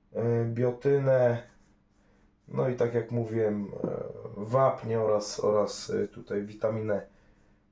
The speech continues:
K zawiera, także, em, kefir,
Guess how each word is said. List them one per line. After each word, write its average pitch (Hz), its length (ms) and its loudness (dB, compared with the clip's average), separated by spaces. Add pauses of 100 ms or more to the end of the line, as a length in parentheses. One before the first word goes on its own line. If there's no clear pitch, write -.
(120)
K 131 220 2
zawiera, 110 720 4 (160)
także, 101 680 -2 (320)
em, 98 300 -10 (300)
kefir, 104 480 -4